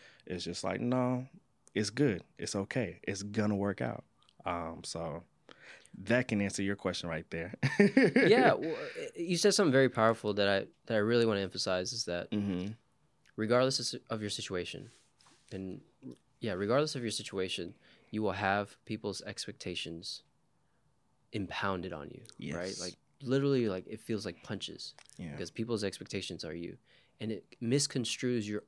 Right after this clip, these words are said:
Speaker 2: own expectations. And so now if you're constantly being punched at, you can't,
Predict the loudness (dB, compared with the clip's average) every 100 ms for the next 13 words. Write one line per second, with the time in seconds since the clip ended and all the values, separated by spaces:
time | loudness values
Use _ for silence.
0 | -8 -4 -2 -4 -6 -12 -14 -10 -8 -10
1 | -12 -16 -18 _ _ _ _ _ _ _
2 | _ _ 0 2 4 4 2 -2 -2 -2
3 | -2 -2 -2 0 -2 -4 -6 -4 -2 -4
4 | -8 -8 -6 -6 -6 -8 -10 _ _ _
5 | _ -8 -4 -4 -4